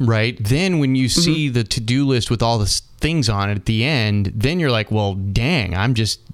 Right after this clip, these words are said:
Speaker 1: I didn't, I'm a failure."
Speaker 2: Right.
Speaker 1: Maybe, maybe, hopefully you're not actually saying
Speaker 2: Actually,
Speaker 1: that.
Speaker 2: I didn't, I really didn't do that. What I really did was I looked at all those things in the list bef-,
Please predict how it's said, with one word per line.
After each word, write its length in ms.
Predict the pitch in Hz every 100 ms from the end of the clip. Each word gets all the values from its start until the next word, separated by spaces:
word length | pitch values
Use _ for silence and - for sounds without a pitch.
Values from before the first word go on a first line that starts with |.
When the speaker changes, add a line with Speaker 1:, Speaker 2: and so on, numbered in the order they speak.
| - -
Speaker 1:
I 100 | -
didn't, 320 | 120 135 104 92 - - -
I'm 180 | 98 147
a 40 | 113
failure." 680 | - 143 240 - 53 - - - - - - -
Speaker 2:
Right. 180 | 120
Speaker 1:
Maybe, 140 | 101 -
maybe, 220 | 113 113
hopefully 300 | 85 131 101
you're 100 | 90
not 180 | 90 76
actually 300 | 95 95 95
saying 180 | - 90
Speaker 2:
Actually, 260 | 214 -
Speaker 1:
that. 40 | 208
Speaker 2:
I 20 |
didn't, 320 | 196 202 196
I 120 | 185 190
really 320 | 175 180 165
didn't 200 | 151 147
do 100 | 147
that. 140 | 139
What 100 | 165 165
I 40 |
really 300 | 165 180 180
did 280 | 165 165 156
was 160 | 156 170
I 60 |
looked 220 | 160 190 214
at 60 | 196
all 100 | 180
those 180 | 170
things 200 | - 180
in 100 | 175
the 100 | 160
list 380 | 151 151 - -
bef-, 220 | 156 147